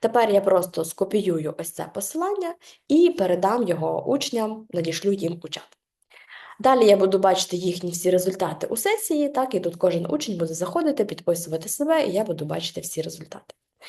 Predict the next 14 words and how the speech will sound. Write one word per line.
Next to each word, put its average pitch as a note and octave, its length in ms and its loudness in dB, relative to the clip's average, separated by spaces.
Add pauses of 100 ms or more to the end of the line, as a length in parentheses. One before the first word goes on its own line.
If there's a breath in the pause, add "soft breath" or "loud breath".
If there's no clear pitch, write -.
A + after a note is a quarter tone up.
(460 loud breath)
Можу F#4 280 6
знову A#3+ 300 6
повернутися G3 600 2
до E3+ 100 -4
цього E3+ 260 -4
тесту. C4 580 0 (1040)
Приберу, E3+ 360 -6
бачите, G#3+ 300 -6
ми E3 140 -10
тут E3 140 -8
багатенько F3+ 540 -6
вже E3 160 -6
і D#3+ 40 -6
тестів. B3 420 -6